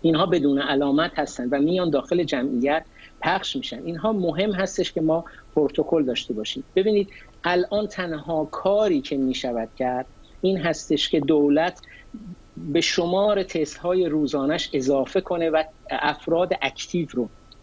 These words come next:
که مثبت هستن جدا کنه، قرنطینه کنه و کانتکت تریسینگ کنن، یعنی ردیابی کنن تماس این افراد رو،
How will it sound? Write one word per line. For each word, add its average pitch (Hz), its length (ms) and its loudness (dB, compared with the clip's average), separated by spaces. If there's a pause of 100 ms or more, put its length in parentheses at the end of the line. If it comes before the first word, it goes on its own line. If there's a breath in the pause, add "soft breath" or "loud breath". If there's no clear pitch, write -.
(220)
که 165 160 0
مثبت 147 500 2
هستن 160 440 -4 (300 loud breath)
جدا 175 380 4
کنه، 180 240 -2
قرنطینه 147 680 -2
کنه 156 260 -4
و 175 140 -2
کانتکت 147 580 -2
تریسینگ 147 560 0
کنن، 127 360 2
یعنی 143 420 4
ردیابی 139 600 2
کنن 160 320 -2
تماس 151 480 -2
این 156 220 0
افراد 156 560 0
رو، 170 200 2